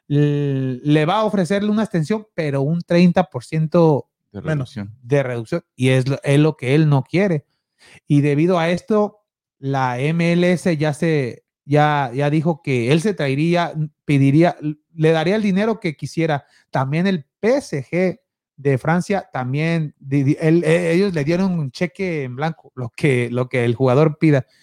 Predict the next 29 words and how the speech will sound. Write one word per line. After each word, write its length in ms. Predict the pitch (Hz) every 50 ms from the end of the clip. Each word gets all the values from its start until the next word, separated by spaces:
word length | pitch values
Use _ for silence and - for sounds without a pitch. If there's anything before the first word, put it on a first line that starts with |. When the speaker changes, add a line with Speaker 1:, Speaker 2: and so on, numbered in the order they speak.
| _ _ _ -
Speaker 1:
Y 80 | 135
pues 140 | 113 113 -
tú 100 | - 131
sabes 240 | - - 135 123 -
que 80 | -
el 60 | 123 -
P 100 | - 123
S 140 | 113 131 123
G 120 | 123 131
ahorita 480 | 127 127 131 127 123 - 131 123 120 120
Speaker 3:
Sí. 60 | 117
Speaker 1:
lo 100 | 120 117
que 80 | 120 131
le 100 | 123 117
sobra 280 | - 143 135 131 131 123
es 40 |
dinero. 360 | 120 123 127 143 143 131 120 107
Speaker 2:
Sí. 80 | 98 87 85 _ _ _ _ _ _ _ _ _ _
Speaker 1:
Pero 540 | - 156 147 147 143 139 139 135 127 131 - -
en 160 | 175 151 135
caso 300 | - 170 185 185 - 254 240
de 160 | 220 196 -
que 120 | - 170
la, 360 | 156 143 135 131 123 117 - -
que 120 | - 170
acepten 640 | 151 143 143 135 135 135 - 190 185 - 220 220 214
la 140 | 214 196 160
oferta 440 | 131 - - 196 233 233 - 240 220
de, 460 | 196 175 165 156 147 135 127 117 -